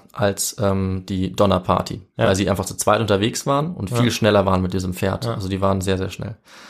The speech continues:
Speaker 1: Die anderen waren noch ganz, ganz weit davon weg.
Speaker 2: Ja.
Speaker 1: Und, äh, ja, sie haben es zwar geschafft, in Sicherheit zu kommen, aber, ähm,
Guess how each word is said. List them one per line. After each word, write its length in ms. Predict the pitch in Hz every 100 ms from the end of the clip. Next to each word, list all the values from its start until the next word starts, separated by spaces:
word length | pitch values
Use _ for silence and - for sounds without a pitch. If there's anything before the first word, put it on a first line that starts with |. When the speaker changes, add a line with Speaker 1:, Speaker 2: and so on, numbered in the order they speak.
| - - -
Speaker 1:
Die 80 |
anderen 220 | 87 107 98
waren 100 | 98
noch 120 | 90
ganz, 240 | 98 98 -
ganz 180 | 95
weit 160 | 98 92
davon 240 | 90 92
weg. 220 | 104 - - 123
Speaker 2:
Ja. 180 | 113 - _ _ - - - - _
Speaker 1:
Und, 300 | - 107 107 110
äh, 220 | 107 107
ja, 140 | 143
sie 100 | 95
haben 80 | 101
es 100 | 104
zwar 140 | 117
geschafft, 400 | 104 - 104 -
in 60 | 101
Sicherheit 320 | 101 123 123
zu 100 | 139
kommen, 320 | 127 139 185 _ _ _ _ _ _ -
aber, 500 | 104 98 95 95 98
ähm, 580 | 98 92 95 92 92 92